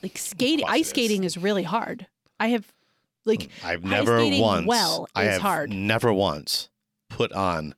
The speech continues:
Speaker 2: ice skates.
Speaker 1: Are you serious?
Speaker 2: Not once in my life.
Speaker 1: I thought we went ice skating one time.
Speaker 2: Uh, that was your other boyfriend. Husband.
Speaker 1: No. No.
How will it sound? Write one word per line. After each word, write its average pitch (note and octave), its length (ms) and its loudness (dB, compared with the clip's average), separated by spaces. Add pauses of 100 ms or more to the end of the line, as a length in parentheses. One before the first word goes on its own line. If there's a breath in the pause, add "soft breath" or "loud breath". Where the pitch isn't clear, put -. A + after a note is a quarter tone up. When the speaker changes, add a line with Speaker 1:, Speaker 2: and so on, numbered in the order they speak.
(440)
Speaker 2:
ice G2+ 200 0
skates. - 340 -6
Speaker 1:
Are B3 80 0
you G#4 120 -4
serious? A4 540 -4
Speaker 2:
Not E2 140 -2
once E2 180 -2
in G2 60 -4
my G2+ 80 0
life. A2 320 -4 (320)
Speaker 1:
I D#4 60 -6
thought A#4 220 -4
we E4 120 2
went D#4 180 0
ice D4 140 -2
skating - 320 -10
one E3 140 -10
time. - 260 -16 (180)
Speaker 2:
Uh, - 140 -12
that C#2+ 140 -4
was C#2 160 -4
your C#2 120 -4
other E2 180 0
boyfriend. F#2 440 0 (800 loud breath)
Husband. F2 440 -2
Speaker 1:
No. F3+ 680 -6 (520)
No. F3+ 800 -8